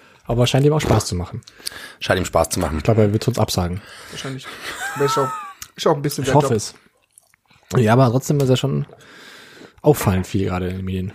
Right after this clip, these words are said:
Speaker 3: Ja.
Speaker 1: unterwegs. Auf der Wiesn war er auch.
Speaker 3: Echt?
Speaker 1: Ein Bild gesehen. Mhm.
Speaker 3: Weißt du, wer auch auf der Wiesn war?
Speaker 1: Äh, Cool Savas.
Speaker 3: Mit Lena Meyer-Landrut zusammen.
Speaker 1: Hast du Cool Savas gemeint?
Speaker 3: Ja.
Speaker 1: Ah.
Speaker 3: Hip-Hop, Hip, Hip-Hop, Hip, Hip-Hop ist tot.
Speaker 2: Hm.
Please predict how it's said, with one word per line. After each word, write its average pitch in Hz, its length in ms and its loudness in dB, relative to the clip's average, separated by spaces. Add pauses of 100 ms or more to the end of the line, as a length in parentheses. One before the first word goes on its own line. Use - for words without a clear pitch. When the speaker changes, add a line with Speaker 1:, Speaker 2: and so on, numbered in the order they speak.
(140)
Speaker 3:
Ja. - 180 -10
Speaker 1:
unterwegs. 98 360 -2
Auf - 60 -8
der 110 140 4
Wiesn 196 200 4
war 202 100 2
er 208 80 -2
auch. 143 200 -2 (320)
Speaker 3:
Echt? 190 220 -6 (260)
Speaker 1:
Ein 113 60 -2
Bild 151 120 2
gesehen. 139 320 2 (140)
Mhm. - 60 -4
Speaker 3:
Weißt 175 160 2
du, 156 40 2
wer 143 80 2
auch 175 80 4
auf 151 60 0
der 143 120 4
Wiesn 135 200 0
war? 147 120 2 (760)
Speaker 1:
Äh, 117 420 2
Cool 151 100 6
Savas. 123 460 0
Speaker 3:
Mit 143 220 0
Lena 147 220 6
Meyer-Landrut 135 600 0 (100)
zusammen. 131 400 -2 (1500)
Speaker 1:
Hast 147 160 2
du 151 160 4
Cool 156 80 4
Savas 151 220 2
gemeint? 175 380 -2
Speaker 3:
Ja. 131 120 -2 (100)
Speaker 1:
Ah. 123 180 0 (320)
Speaker 3:
Hip-Hop, - 360 2
Hip, 147 140 4
Hip-Hop, - 360 2
Hip, 143 180 2
Hip-Hop - 320 -2
ist - 200 -8
tot. 139 260 -2 (3500)
Speaker 2:
Hm. 92 200 -6